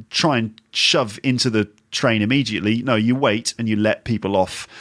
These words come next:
before you get on. And it's, it's not written anywhere. It's just an unwritten rule. Um, and in fact,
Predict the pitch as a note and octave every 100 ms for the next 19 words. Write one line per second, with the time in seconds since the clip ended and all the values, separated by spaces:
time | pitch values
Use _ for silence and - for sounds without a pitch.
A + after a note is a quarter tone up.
0 | - - - A#2+ G#2 G2 G2 A#2+ B2+ F#2
1 | F2+ G#2+ G#2 - A#2 E3 D#3+ F#2+ D#3 -
2 | G2 F#2+ G2 G#2 G#2+ - C3 A2+ - C#3
3 | A2+ A#2+ A#2 G2+ G2+ A#2+ C3+ C#3 - -
4 | - - _ A#2 A#2 A#2 - E3 G#3 E3+
5 | - C#3+ -